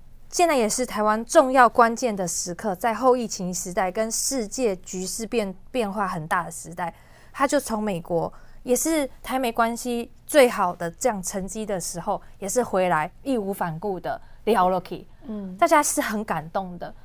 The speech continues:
Speaker 2: 嗯。
Speaker 1: 而且就会觉得这才是一个正常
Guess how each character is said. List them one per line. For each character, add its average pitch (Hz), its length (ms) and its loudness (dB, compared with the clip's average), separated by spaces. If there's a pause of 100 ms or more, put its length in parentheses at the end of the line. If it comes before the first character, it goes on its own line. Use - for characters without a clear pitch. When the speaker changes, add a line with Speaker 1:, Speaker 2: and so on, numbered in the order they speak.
(140)
Speaker 2:
嗯。 220 100 -14
Speaker 1:
而 214 80 4
且 277 160 4
就 285 160 4
会 285 140 8
觉 185 180 -2
得 175 260 2 (400)
这 349 140 2
才 202 320 -2
是 262 240 -2
一 233 160 0
个 208 340 4 (280)
正 302 260 4
常 160 400 -4